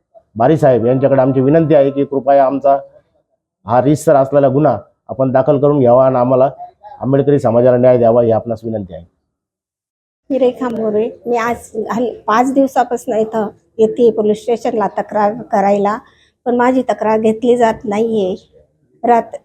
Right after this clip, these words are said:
Speaker 2: रात्रीच्या दोन दोन वाजेपर्यंत मी इथं माझ्या मुलीला घेऊन थांबतेय. माझ्यावर जे अत्याचार झाले,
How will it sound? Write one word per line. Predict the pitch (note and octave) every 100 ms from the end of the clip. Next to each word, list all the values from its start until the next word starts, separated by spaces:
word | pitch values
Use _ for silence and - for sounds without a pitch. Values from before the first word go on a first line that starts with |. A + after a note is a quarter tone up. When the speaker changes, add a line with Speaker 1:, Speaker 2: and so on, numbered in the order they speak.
| - -
Speaker 2:
रात्रीच्या | G#3+ A3 C#4 C4 - A#3+
दोन | A3 B3 C#4+
दोन | C#4
वाजेपर्यंत | B3+ A#3 A#3+ A#3+ A#3 A#3
मी | A#3+ B3
इथं | C4 C4+ A#3 A3+
माझ्या | A#3+ -
मुलीला | B3+ A#3 A3+ A3+
घेऊन | D4 D4+ A#3+
थांबतेय. | - A3+ G#3+ G3+ B3+ G#3 G#3 _ _ -
माझ्यावर | B3+ C#4 C#4+
जे | B3+ B3
अत्याचार | A3 A3 A#3+ A#3 C4+ C4
झाले, | C4 B3 G#3+